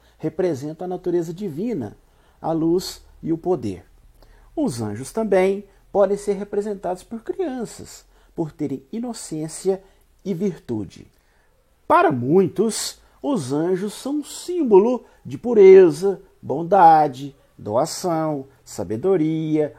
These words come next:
amor, proteção. E por isso, muitos usam essa palavra anjo quando estão falando, por exemplo, de crianças, animais,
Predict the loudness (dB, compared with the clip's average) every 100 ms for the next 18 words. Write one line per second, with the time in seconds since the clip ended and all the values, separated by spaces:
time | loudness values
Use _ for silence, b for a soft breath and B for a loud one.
0 | b -10 -6 -4 -2 -4 -6 -16 _ _
1 | _ -12 -8 -4 -4 -2 -2 -2 -4 -10
2 | -20 _ _ b b b b -4 -2 -2
3 | -2 -2 -4 -14 b b -6 -2 -2 -2
4 | -2 -2 -2 -4 -8 -2 2 6 6 4
5 | 0 -10 -4 0 2 2 0 -2 -8 -12
6 | b b -8 -6 -4 -4 -2 0 2 2
7 | 0 -2 -2 -2 -4 -10 -12 -10 -4 -4
8 | -4 -6 -10 -16 -20 -16 -12 -6 0 4
9 | 4 2 -2